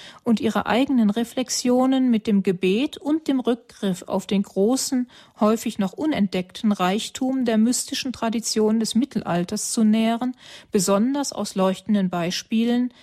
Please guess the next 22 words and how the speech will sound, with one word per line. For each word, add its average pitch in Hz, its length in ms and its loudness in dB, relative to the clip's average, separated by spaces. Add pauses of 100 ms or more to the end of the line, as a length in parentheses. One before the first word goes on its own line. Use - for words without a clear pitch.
(140)
wie 240 120 0
dies 240 260 -2
die 240 160 -2
heilige 208 340 2
Hildegard 196 480 0
von 214 200 0
Bingen 170 340 0
war. 185 380 -2 (1500)
Er 214 120 2
skizziert 294 520 0
noch 240 140 -2
kurz 269 300 -2
die 220 140 -4
weiteren 247 520 0
Bücher, 262 480 0 (460)
das - 160 -4
Buch 220 200 -2
der 190 140 0
Lebensverdienste, 240 960 0
Liber 202 320 2
Vitae 202 220 0
Meritorum, 226 920 0